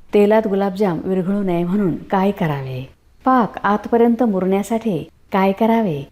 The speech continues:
हे सर्व सविस्तरपणे बघूया. नमस्कार. खव्याचे गुलाबजाम बनवण्यासाठी एक पाव खवा घेतला आहे. हा खवा पिवळसर रंगाचा आहे,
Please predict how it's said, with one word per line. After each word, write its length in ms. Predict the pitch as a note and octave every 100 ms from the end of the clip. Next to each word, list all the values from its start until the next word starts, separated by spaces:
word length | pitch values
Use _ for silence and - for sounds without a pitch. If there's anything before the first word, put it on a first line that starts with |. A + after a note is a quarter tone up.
| -
हे 140 | A3 A3+
सर्व 360 | C4 C4+ G3+
सविस्तरपणे 760 | - G#3 F#3 - F3+ E3 E3 F#3+
बघूया. 440 | F#3 C3+ C3+ B2+ B2+ - _ _ _ _ _ _ _ _ _ _ _ F#3
नमस्कार. 720 | G3 G3 F#3+ - D#3+ C3 - - _ _
खव्याचे 460 | - A3+ A#3+ B3 C#4+
गुलाबजाम 540 | C4+ C4 C4 C4 C4+
बनवण्यासाठी 920 | A3+ F3+ F3 F#3+ - G#3+ - D#3+ C3+ - _ -
एक 260 | G#3+ A3
पाव 260 | - E3 C#3+ -
खवा 260 | F3+ F#3
घेतला 320 | G#3 F3+ C#3 C3+
आहे. 360 | C3 B2+ A#2+ - - _ _ _ _ -
हा 260 | - E3+ F3+ -
खवा 340 | A3 G3+ C#3 C#3 _ -
पिवळसर 480 | A3+ G#3 G3+ G#3+ G#3+
रंगाचा 460 | F3+ D#3 D3 G3
आहे, 340 | D#3+ D3 C3